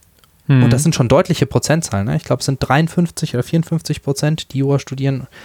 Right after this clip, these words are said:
Speaker 2: die weiblich sind. Und dann hat man zusätzlich noch eine bessere Examensquote. Sich also diese Gruppe abzuschneiden, weil man kein gutes Modell hat, ähm,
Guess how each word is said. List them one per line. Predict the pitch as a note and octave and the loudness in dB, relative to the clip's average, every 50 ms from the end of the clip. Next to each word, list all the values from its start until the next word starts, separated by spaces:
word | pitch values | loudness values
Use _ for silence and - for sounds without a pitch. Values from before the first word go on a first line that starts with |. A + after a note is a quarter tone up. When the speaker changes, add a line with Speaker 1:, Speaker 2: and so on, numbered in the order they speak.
| - - - - | -20 -20 -14 -4
Speaker 2:
die | C3 | 0
weiblich | C3 C3 D3+ - - F3 - | 2 2 2 2 0 -2 0
sind. | F3+ F3 D#3+ | 0 0 0
Und | C#3+ C#3 D3 | 0 2 2
dann | C#3 C#3 | 2 4
hat | C#3+ C3 | 2 2
man | C3 C#3 C3 | 0 -2 -2
zusätzlich | - F3 D#3+ D#3+ D#3 - - D#3 D3+ - _ _ _ _ _ _ _ _ | -2 0 2 2 2 0 0 -4 -4 -4 _ _ _ _ _ _ _ _
noch | - D3+ E3+ F#3+ - | -2 2 2 2 2
eine | - F3+ D#3+ | 0 0 2
bessere | D3 D3 - - F3 C3 | 2 2 2 2 0 0
Examensquote. | A2+ - - - E3+ F3 D#3 - - - A2+ A#2 - D3+ F3 - _ - - - - - - - | -2 -6 -6 -6 -6 -6 -6 -8 -10 -10 -10 -8 -6 -6 -6 -6 _ -16 -20 -20 -20 -20 -20 -10
Sich | - - D3+ - - | -4 -4 -2 0 2
also | E3 E3 D#3 E3 | 0 2 2 2
diese | C#3+ - - F#3+ G#3 G#3 A3 G3+ F#3+ E3+ - _ _ _ _ _ _ _ _ - C#3+ B2+ | -2 0 -2 0 2 4 4 4 2 0 -4 _ _ _ _ _ _ _ _ -12 -8 -2
Gruppe | - D3+ D#3+ C4 - - E3+ - - | 0 2 2 2 4 4 2 2 2
abzuschneiden, | - - - - - - D#3+ - - C3 A#2 A2 A2 A2 A2 C#3 F3+ G#3 _ _ _ _ _ _ - | -2 -4 -4 -4 -6 -4 -4 -4 -4 -4 -2 0 0 -2 -2 -4 -8 -10 _ _ _ _ _ _ -2
weil | - C#3 D3 | 0 0 2
man | C#3+ C#3+ C#3 | 2 0 -2
kein | - - D3+ D3 D3 C#3 | 0 -2 -2 -2 -2 -2
gutes | D#3 D#3+ - D#3+ - - | -4 -2 -2 -4 -4 -4
Modell | C#3 B2+ - D3 F3 G#3+ F#3 A#2+ | -4 -2 2 2 4 4 2 2
hat, | A#2+ C#3+ - - - _ _ _ _ _ _ _ _ _ _ - | 0 0 -2 -4 -10 _ _ _ _ _ _ _ _ _ _ 0
ähm, | C3+ C3+ C3+ C3+ C3+ C3+ C3+ | 0 2 2 0 -2 -6 -8